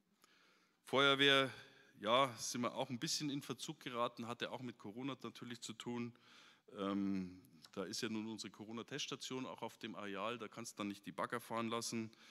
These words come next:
Ähm, also da sind wir jetzt gerade in der Eingabeplanung für die Baurechtschaffung. Ähm, und da hoffen wir, dass jetzt bald in Kürze die Genehmigung vom Landratsamt dann vorliegt.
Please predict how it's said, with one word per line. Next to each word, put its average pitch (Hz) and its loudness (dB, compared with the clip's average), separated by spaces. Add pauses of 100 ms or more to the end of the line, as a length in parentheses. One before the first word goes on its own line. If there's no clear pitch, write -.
(360)
Ähm, 98 0
also 104 0
da 110 4
sind 123 0
wir 117 4
jetzt 107 -2
gerade 107 0
in 104 0
der 87 -2
Eingabeplanung 127 2
für - -8
die 107 -6
Baurechtschaffung. 104 0 (640)
Ähm, 92 2 (120)
und 107 -6
da 95 -2
hoffen 123 0
wir, 113 0
dass 110 -2
jetzt - -6
bald 95 -2
in 95 -6
Kürze 139 -4
die 101 -10
Genehmigung 147 0
vom 135 -4
Landratsamt 120 -2
dann 98 -2
vorliegt. - -2